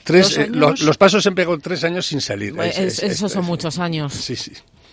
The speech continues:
Speaker 2: La incertidumbre, por lo que
Speaker 1: Mm.
Speaker 2: decíamos hace un momento antes de
Speaker 1: Mm.
Speaker 2: comenzar, ¿no? La incertidumbre de que, cómo están los pasos,
Speaker 1: Mm.
Speaker 2: ¿verdad? Que cuando la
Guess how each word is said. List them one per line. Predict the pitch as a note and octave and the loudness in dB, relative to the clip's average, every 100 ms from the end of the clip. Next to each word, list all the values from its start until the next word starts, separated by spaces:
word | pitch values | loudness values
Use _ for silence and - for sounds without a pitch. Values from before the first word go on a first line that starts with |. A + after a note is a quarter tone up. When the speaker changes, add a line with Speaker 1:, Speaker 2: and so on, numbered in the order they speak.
| - - | -20 -10
Speaker 2:
La | E3+ | -8
incertidumbre, | F#3+ - D#3+ F3+ F3 D#3+ D#3+ | -6 -8 -6 -6 -6 -8 -8
por | E3 | -10
lo | |
que | D3 | -8
Speaker 1:
Mm. | A2 | -8
Speaker 2:
decíamos | G#2 E3 | -8 -10
hace | F3 - | -14 -12
un | F3 | -12
momento | D#3+ D#3 D#3 | -10 -12 -14
antes | D#3 D#3 | -14 -12
de | D3 | -12
Speaker 1:
Mm. | D3 | -10
Speaker 2:
comenzar, | D#3 D3+ D3+ E3 D3+ | -10 -10 -12 -14 -12
¿no? | |
La | D3+ | -12
incertidumbre | D#3 D#3 D#3 D#3 | -14 -14 -12 -10
de | C#3+ | -10
que, | - D#3 D3 | -10 -10 -10
cómo | D3+ | -10
están | C#3+ D3 | -10 -12
los | C#3 - | -12 -10
pasos, | D#3+ D#3 D3 C#3 C#3 - | -10 -10 -12 -16 -18 -14
Speaker 1:
Mm. | A#2+ G2+ | -10 -10
Speaker 2:
¿verdad? | F#2+ D3 | -10 -14
Que | D3 | -14
cuando | D3+ | -14
la | D3+ | -12